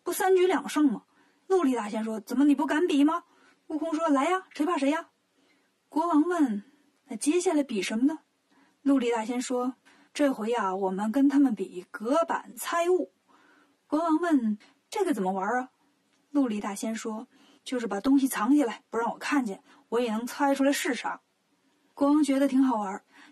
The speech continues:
就让人准备了一个红漆的柜子，让王后在里面放上一件东西，然后抬出来说：“我让人在柜子里放了件宝贝，你们两家都猜猜吧。”唐僧说：“哎呀，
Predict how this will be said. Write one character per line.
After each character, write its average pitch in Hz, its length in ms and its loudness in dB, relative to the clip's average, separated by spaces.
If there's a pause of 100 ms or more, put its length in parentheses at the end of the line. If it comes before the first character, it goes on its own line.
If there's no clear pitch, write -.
就 349 160 -2
让 330 180 2
人 262 160 4
准 233 220 -2
备 262 140 0
了 269 80 2
一 247 80 -2
个 262 100 -4
红 269 260 -2
漆 311 220 -4
的 302 80 -4
柜 302 260 -2
子， - 160 -16 (440)
让 320 200 2
王 247 200 2
后 339 260 0
在 240 140 -4
里 214 140 -6
面 202 140 -6
放 254 200 -6
上 220 160 -4
一 220 40 -2
件 226 200 -2
东 302 240 2
西， - 200 -10 (320)
然 262 160 2
后 285 120 0
抬 240 240 -2
出 285 100 0
来 247 120 0
说 254 360 -4 (720)
：“我 214 160 -2
让 247 180 -2
人 226 220 -2
在 262 120 2
柜 269 260 0
子 208 100 -6
里 196 160 2
放 220 240 -4
了 214 80 -2
件 214 160 -2
宝 185 280 -4
贝， - 180 -10 (520)
你 214 100 -6
们 233 100 -2
两 226 160 0
家 247 160 0
都 262 120 0
猜 285 300 0
猜 277 120 2
吧。” 233 220 -4 (1200)
唐 240 220 -8
僧 254 180 -4
说 254 160 -4 (380)
：“哎 175 80 -16
呀， 175 100 -14